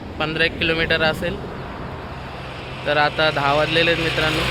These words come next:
थोडा उशीर पण झालेला आहे आपल्याला. तर नक्कीच खूप एक्स-, एक्सायटेड आहे, कारण आपल्याला खूप नंदी पाहायला मिळणार आहेत आज, मोठमोठे शर्यतीसुद्धा पाहायला मिळणार आहे. तर मित्रांनो व्हिडिओमध्ये लास्टपर्यंत राहा.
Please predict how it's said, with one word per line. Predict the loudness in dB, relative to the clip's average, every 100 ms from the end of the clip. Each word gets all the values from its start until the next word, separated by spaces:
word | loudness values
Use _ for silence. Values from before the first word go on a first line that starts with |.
| 0 0 2 4
थोडा | 6
उशीर | 6 6 4 4 4
पण |
झालेला | 2 0 0 0
आहे | 0
आपल्याला. | 0 0 0 -2 -6 -8 -8 -6 -6 -6 -6
तर | -2
नक्कीच | -2 0 -2 -2 -4 -6 -6 -4
खूप | -2 2
एक्स-, | 2 0 -4 -4
एक्सायटेड | -4 0 2 2 2 2 2
आहे, | -2 -2 -4 -6 -8 -8 -2
कारण | 0 0 -2
आपल्याला | -2 0 0
खूप | 0 -2 -2
नंदी | 0 0 0
पाहायला | 2 2 4 2
मिळणार | 2 2 2
आहेत | 2 0
आज, | -2 -4 -12 -8
मोठमोठे | -6 -4 -4 -2 -4
शर्यतीसुद्धा | -2 0 -2 -4 -6 -2 0
पाहायला | 2 2 2
मिळणार | 0 0 0 -2
आहे. | -4 -10 -12 -8 -6
तर |
मित्रांनो | -4 0 0 2 2
व्हिडिओमध्ये | 2 2 2 2 4
लास्टपर्यंत | 4 2 0 2 2
राहा. | 4 2